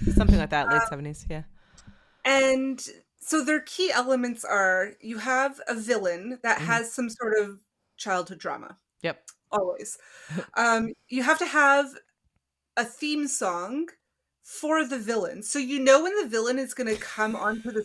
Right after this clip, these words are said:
Speaker 1: <laughs> Like,
Speaker 2: screen.
Speaker 1: like Jaws.
Speaker 2: Specifically
Speaker 1: Think
Speaker 2: by the
Speaker 1: Jaws. <laughs>
Speaker 2: mu-
Speaker 1: Yeah.
Speaker 2: Yeah.
Speaker 1: Yeah.
Speaker 2: It's like with Friday the thirteenth, you know Voorhees, either mother or son, is gonna be about, like, coming to murder somebody when you hear the cha-cha-cha,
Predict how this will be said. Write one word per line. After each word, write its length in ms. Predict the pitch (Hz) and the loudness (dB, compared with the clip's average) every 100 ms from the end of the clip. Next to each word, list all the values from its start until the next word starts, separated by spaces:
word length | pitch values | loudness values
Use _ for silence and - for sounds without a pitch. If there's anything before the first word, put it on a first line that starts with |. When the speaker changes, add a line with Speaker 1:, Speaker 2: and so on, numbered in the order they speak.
| - | -6
Speaker 1:
<laughs> 100 | - | -6
Like, 120 | 185 | -4
Speaker 2:
screen. 180 | 214 302 415 - | -2 -2 -2 -2
Speaker 1:
like 200 | 190 - | -2 0
Jaws. 360 | 170 156 - - | 0 0 0 -2
Speaker 2:
Specifically 320 | 427 415 - | -4 -2 2
Speaker 1:
Think 160 | 294 | 2
Speaker 2:
by 40 | 269 | 6
the 40 | 285 | 6
Speaker 1:
Jaws. 440 | 147 135 262 523 - | 6 4 0 -6 -14
<laughs> 40 | |
Speaker 2:
mu- 60 | - _ - | -18 _ 4
Speaker 1:
Yeah. 100 | 349 285 240 - | 6 6 2 2
Speaker 2:
Yeah. 140 | 330 311 | 0 0
Speaker 1:
Yeah. 60 | - _ _ _ - - | 0 _ _ _ -20 -2
Speaker 2:
It's 220 | 285 - 330 | 0 0 0
like 200 | 330 320 _ _ _ _ 240 | 0 0 _ _ _ _ -6
with 160 | 285 | -4
Friday 320 | - 302 294 | 2 2 2
the 100 | 269 | -2
thirteenth, 580 | 247 262 262 294 247 - | -4 -4 -2 -4 -4 -6
you 100 | 247 | -4
know 640 | 240 233 254 254 269 285 254 _ _ _ - | -4 0 4 4 2 0 -10 _ _ _ -20
Voorhees, 720 | 208 240 277 269 220 190 220 | -8 0 0 0 -4 -8 -6
either 320 | 220 202 208 208 | -2 -2 -2 -4
mother 300 | 190 196 208 | -4 -4 -4
or 100 | 240 | -4
son, 360 | 240 196 196 | -2 -2 -2
is 200 | - 226 220 | -4 -8 -4
gonna 180 | 226 | -4
be 420 | 220 233 233 247 247 - | -2 -4 -4 -4 -6 -6
about, 300 | 202 226 233 - | 0 0 0 -4
like, 220 | 226 214 | -2 -2
coming 320 | - 294 320 311 | 0 2 2 2
to 100 | 277 | 2
murder 240 | 269 277 | 0 0
somebody 300 | - 220 220 | -2 -4 -4
when 140 | 220 | -4
you 60 | 226 | -4
hear 200 | 220 247 | -2 0
the 200 | 214 202 - - - - | 2 0 -4 -20 -16 -6
cha-cha-cha, 760 | - 262 262 226 - 233 202 | -4 -2 -2 -4 -4 -6 -6